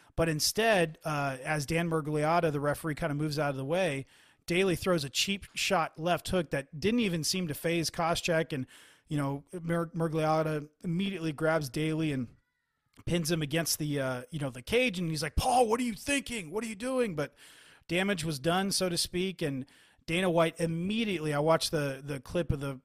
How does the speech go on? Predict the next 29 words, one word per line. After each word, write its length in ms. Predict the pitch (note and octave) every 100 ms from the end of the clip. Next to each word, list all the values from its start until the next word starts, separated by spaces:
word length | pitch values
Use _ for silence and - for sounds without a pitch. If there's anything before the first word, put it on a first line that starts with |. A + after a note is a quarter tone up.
| -
press 220 | E3 E3
conference 340 | D#3+ D3 C#3+
right 160 | D#3 D3+
afterwards, 480 | D3 D3+ D3 C#3+ C3+
and 80 | C3+
Dana 380 | D3 D3 C#3 -
immediately 580 | D3+ D#3 F#3 F#3+ D#3+ D3
fired, 540 | - D3 D3 C#3+ B2+ - _ _ _ -
uh, 260 | C#3+ C3+ C#3 _ _ -
uh, 300 | C3+ C3 B2 B2 B2+ _ _ - D3+
Daly 420 | E3+ E3+ D#3+ D3+
and 200 | C#3+ B2
promised 420 | - F3 E3 -
we 100 | D#3+
would 160 | D3 C3+
never 420 | D3+ E3+ G3 G3
see 260 | - F#3+ E3
him 180 | E3
back 380 | D3 D#3 D#3 - - - - -
in 100 | D3+
the 120 | C#3+
octagon. 600 | D#3 F3 F#3+ E3 E3+ E3+
He 140 | C#3+ D3+
said, 440 | - D#3+ D#3 C#3 - E3
I 120 | C#3+
mean, 180 | D3+ C#3+
he 200 | C3+ G#3
just, 320 | D#3+ D3 -
like, 200 | D#3 C#3